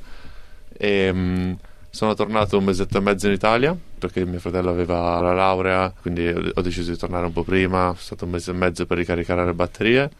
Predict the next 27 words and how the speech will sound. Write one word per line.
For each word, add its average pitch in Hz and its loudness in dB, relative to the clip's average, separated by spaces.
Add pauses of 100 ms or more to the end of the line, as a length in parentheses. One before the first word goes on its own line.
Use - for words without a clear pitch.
(460)
e 87 0
ho - -4
fatto 87 2 (160)
un 92 -8
corso 95 -2
da 90 2
pizzaiolo 110 2 (420)
per, 92 0
diciamo, 87 -2
apprendere 85 -4
le 85 -2
basi. 95 0 (220)
Poi, 98 4
dopo 98 -6
questo 98 -2
mese 95 0
e 95 2
mezzo 92 2
di 87 2
ri-, 90 2
ricarica, 104 0 (160)
sono 90 2
tornato 90 0
in 95 2
Australia, 117 0 (320)
Melbourne, 113 2 (180)
e 85 2